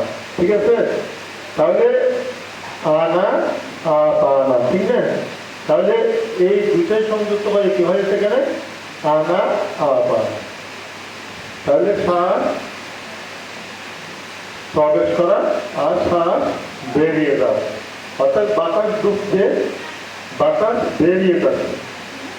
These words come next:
বাতাস যখন ঢুকছে, ঠিক না? তখন আমি যখন জীবিত আছি, এই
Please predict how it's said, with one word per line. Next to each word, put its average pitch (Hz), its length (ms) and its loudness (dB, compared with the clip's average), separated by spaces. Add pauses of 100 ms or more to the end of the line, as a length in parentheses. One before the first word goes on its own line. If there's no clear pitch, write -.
(140)
বাতাস 170 300 0 (100)
যখন 202 200 2 (100)
ঢুকছে, - 300 2 (1500)
ঠিক 190 220 2
না? 254 100 2 (2250)
তখন 214 300 2 (1700)
আমি 185 160 4 (100)
যখন 220 260 2 (540)
জীবিত 165 320 2 (120)
আছি, 170 220 2 (1040)
এই 180 80 4